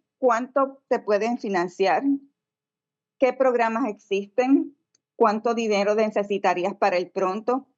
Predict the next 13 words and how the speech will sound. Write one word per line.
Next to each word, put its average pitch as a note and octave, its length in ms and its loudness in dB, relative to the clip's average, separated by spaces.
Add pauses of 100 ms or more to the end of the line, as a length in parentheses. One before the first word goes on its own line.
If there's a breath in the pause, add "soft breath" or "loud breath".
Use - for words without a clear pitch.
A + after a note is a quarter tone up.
(160)
y B3+ 120 -2
cuáles G#3+ 400 0
serían C4+ 460 0
tus A3 160 -6 (120)
pagos G#3+ 460 -2
aproximados. F3 1200 0 (600)
Y, G3+ 760 4
y C#4 160 4
esto F4 300 -2
es A3 80 -4
bien G#3+ 160 -2
importante, A3 680 -2
Madeline, F3 480 0